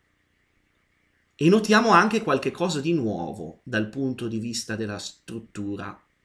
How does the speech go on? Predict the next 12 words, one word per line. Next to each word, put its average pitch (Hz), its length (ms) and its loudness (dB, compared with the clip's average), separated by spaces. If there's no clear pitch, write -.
e 113 120 -6
del 107 200 -2
ritmo. - 640 -16
Guardiamo. 117 680 -6
Silenzio 160 1400 6
intorno, 101 1200 -2
solo 147 880 8
alle 120 400 4
ventate 139 1120 2
odi 110 560 2
lontano 113 960 0
da 104 420 0